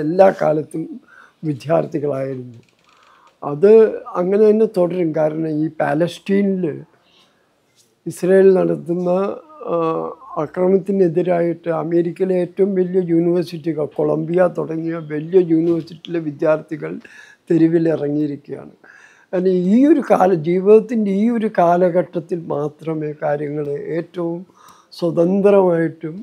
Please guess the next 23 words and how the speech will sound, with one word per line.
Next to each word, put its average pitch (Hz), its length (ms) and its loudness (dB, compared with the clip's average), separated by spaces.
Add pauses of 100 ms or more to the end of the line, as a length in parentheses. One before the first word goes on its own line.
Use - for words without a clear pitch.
(800)
വീക്ഷിക്കാൻ 175 440 -2 (100)
പറ്റുകയുള്ളൂ. 135 580 -6 (840)
സ്വതന്ത്രമായിട്ടെന്ന് 220 1040 6
പറയുമ്പോൾ 196 380 4
അതിൻ്റെ 175 360 -2
കൂടെ 170 180 -2 (120)
നിഷ്പക്ഷം 196 540 0
എന്നും 202 240 2
കൂടി 185 240 -2
എനിക്ക് 165 280 -2
ചേർക്കണമെന്നുണ്ട്. 170 800 0
പക്ഷെ 170 260 -6
അത് 175 80 -8 (100)
പറ്റില്ല. 156 360 -4 (120)
കാരണം, 151 340 -2 (840)
ആ, 170 40 -4 (520)
വളരെയധികം 220 560 4 (120)
രാഷ്ട്രീയ 208 540 2
അഭിപ്രായങ്ങളും 185 840 4 (640)
വിദ്യാഭ്യാസ 170 480 0 (140)
രംഗത്ത് 151 360 -8 (120)
വന്നു. 147 340 -6 (720)
അപ്പോൾ 160 160 0